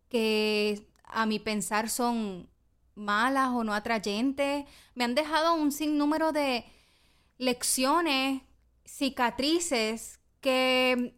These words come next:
esas cicatrices, <laughs> pues, las cicatrices están ahí para tú mirarlas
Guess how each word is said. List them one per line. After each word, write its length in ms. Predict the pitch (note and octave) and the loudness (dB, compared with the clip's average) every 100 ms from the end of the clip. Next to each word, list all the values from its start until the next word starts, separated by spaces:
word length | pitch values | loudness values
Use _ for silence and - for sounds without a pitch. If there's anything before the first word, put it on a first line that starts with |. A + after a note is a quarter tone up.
| - | -6
esas 300 | C4+ E4+ F4 | -2 -2 0
cicatrices, 960 | G4 E4+ D4+ E4 F#4 D4 B3+ A#3 - - _ _ | 0 2 2 0 0 0 -2 -2 -10 -20 _ _
<laughs> 180 | _ | _
pues, 340 | C#4 C4+ G#4+ A#4 - - _ _ - - _ _ | -8 -2 0 -2 -6 -20 _ _ -20 -20 _ _
las 140 | D4+ D#4 | -4 -2
cicatrices 520 | D#4+ D4+ D#4+ F#4+ G#4 | 0 0 0 -2 -2
están 300 | G4+ - F4+ | -6 0 2
ahí 260 | E4+ D#4+ E4+ | 2 2 2
para 280 | D#4 C4 B3 | 2 0 0
tú 100 | D#4 | 0
mirarlas 720 | D#4 G#3+ A3+ B3+ E3+ C#3+ E3+ | 0 2 0 0 -2 -6 -12